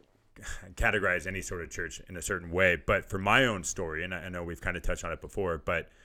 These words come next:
I mean, when you say the, have, have a heart for God, and that's what you get kind of in the service with all of the things that are encompassed and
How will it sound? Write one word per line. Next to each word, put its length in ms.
I 80
mean, 380
when 160
you 100
say 520
the, 280
have, 220
have 320
a 40
heart 320
for 160
God, 600
and 100
that's 160
what 80
you 120
get 360
kind 160
of 60
in 160
the 120
service 520
with 260
all 360
of 100
the 80
things 300
that 80
are 80
encompassed 480
and 180